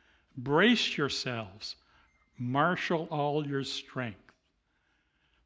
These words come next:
The Babylonians marched up the Tigris River Valley, and the Medes came from the east around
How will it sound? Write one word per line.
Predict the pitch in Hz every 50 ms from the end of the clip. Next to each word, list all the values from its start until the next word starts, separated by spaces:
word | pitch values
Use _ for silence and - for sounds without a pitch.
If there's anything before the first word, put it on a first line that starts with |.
| _ _
The | - 123
Babylonians | 113 156 185 208 214 226 220 208 202 202 196 190 190 190 185 175 165 143 - -
marched | 151 143 147 156 160 160 160 - - -
up | 156 147 143 - - -
the | - 143
Tigris | 131 - - - 147 147 147 143 131 135 139 131 - -
River | 135 135 135 120 131 127
Valley, | 117 120 120 117 117 110 110 98 92 92 - _ _ _ _ _ _ _ _ _ _ _ _ _ _ _ _ _ _ - -
and | 170 165 160 156
the | 147
Medes | 143 156 170 185 190 196 190 180 190 - - - - - - -
came | - - 151 156 156 156 151 151 156 151
from | - - - 135 127 127
the | 123 123 - -
east | 131 131 120 104 - - - - -
around | 135 123 127 127 131 131 131 131 131 127